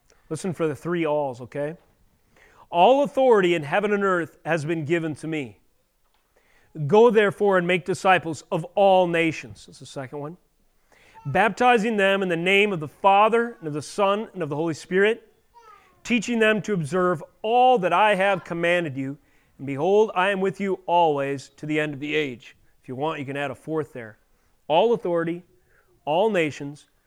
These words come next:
all that I've commanded, and I will always be with you."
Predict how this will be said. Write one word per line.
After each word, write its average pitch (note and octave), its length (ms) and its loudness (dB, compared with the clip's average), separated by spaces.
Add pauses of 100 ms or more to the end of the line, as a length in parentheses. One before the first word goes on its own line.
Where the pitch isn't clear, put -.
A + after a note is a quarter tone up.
(260)
all D3 200 -2
that F3 100 -2
I've E3+ 180 -2
commanded, C#3 540 -6 (220)
and B2+ 80 -14
I B2+ 80 -8
will B2 220 -12
always C#3 420 -6
be C#3+ 120 -12
with B2+ 240 -12
you." G#2 140 -18